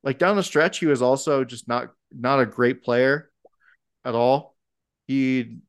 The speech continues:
finished, if you wanna look at his, uh, game logs, he finished as the,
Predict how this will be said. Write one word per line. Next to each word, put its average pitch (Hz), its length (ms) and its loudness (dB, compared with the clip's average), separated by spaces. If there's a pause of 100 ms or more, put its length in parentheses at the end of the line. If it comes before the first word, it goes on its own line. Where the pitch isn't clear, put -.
(240)
finished, 135 640 -8
if 131 100 -14
you 127 80 -4
wanna 131 200 0
look 120 140 -2
at 123 60 -6
his, 117 240 0
uh, 113 200 2
game 117 280 -4
logs, 127 480 -2 (880)
he 127 60 -14
finished 135 500 -2
as 117 260 0
the, 117 380 -2